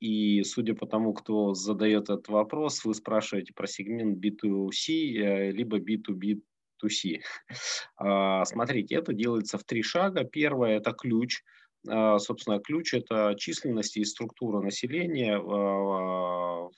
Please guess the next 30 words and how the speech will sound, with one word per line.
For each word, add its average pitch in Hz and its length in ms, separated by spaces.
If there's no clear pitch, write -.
вместе 113 420
с - 80
сегментами, 107 840
которые, 98 480
с 92 60
группами, 101 520
которые 95 400
вам 98 220
нужны 151 340
на 123 240
данной 110 320
территории. 87 640
А, 95 320
второй 120 460
ключ — 101 320
это 101 320
их 98 360
доходы. 143 580
И 107 600
главное — 135 520
это 127 140
динамика, 110 580
собственно 101 340
говоря, 101 220
изменения, 110 720
а, 101 180
первого 127 400
и - 20
второго 104 400
параметра. 95 600